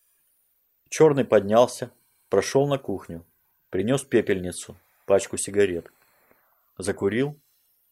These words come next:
и, неожиданно сменив тему, заговорил о наболевшем. «Раньше-то я в коридор выходил, чтобы не травить жену с дочкой. А теперь там от понаехавших не протолкнуться.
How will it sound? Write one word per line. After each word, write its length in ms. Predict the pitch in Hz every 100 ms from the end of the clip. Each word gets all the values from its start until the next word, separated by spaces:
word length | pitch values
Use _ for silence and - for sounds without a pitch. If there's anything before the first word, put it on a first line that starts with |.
| _
и, 100 | -
неожиданно 560 | 101 117 127 185 165 147
сменив 420 | - 139 139 127
тему, 260 | - 175 123
заговорил 520 | 113 117 131 143 131
о 80 | 127
наболевшем. 680 | 123 127 120 95 - - - _ _ _ _ _ _ _ _ _ _ _ _ _ -
«Раньше-то 480 | 127 131 - 123
я 100 | 120
в 80 | 117
коридор 400 | - 113 117 156
выходил, 540 | 131 - 101 95 82 -
чтобы 300 | - 101 98
не 80 | 101
травить 340 | 101 104 101
жену 300 | 90 113 110
с 60 | 82
дочкой. 440 | 95 82 - 71 _ _ _ _ _ _
А 100 | 90
теперь 320 | 127 175 175
там 240 | 160 143 110
от 100 | -
понаехавших 760 | 113 123 135 - 90 - -
не 60 | 95
протолкнуться. 880 | - 98 113 101 165 170 - -